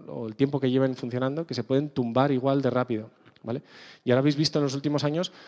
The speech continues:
cómo se puede tumbar un gobierno, cómo se puede tumbar a un presidente, cómo se puede tumbar una compañía, cómo tumbar una institución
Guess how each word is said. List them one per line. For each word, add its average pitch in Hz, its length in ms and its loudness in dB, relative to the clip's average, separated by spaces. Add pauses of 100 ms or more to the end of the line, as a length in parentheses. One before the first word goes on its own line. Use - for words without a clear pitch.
(240)
cómo 123 180 -4
se 143 80 2
puede 147 160 4
tumbar 135 340 2
un 135 80 -2
gobierno, 147 520 2
cómo 123 180 -4
se - 100 -4
puede 127 240 2
tumbar 123 380 2
a 127 40 -2
un 123 60 -4
presidente, 143 480 -2
cómo 120 160 -4
se 120 140 -4
puede 123 160 -2
tumbar 123 340 0
una 127 160 -2
compañía, 131 600 -2 (420)
cómo 107 140 -14
tumbar 120 340 0
una 131 100 0
institución 135 680 0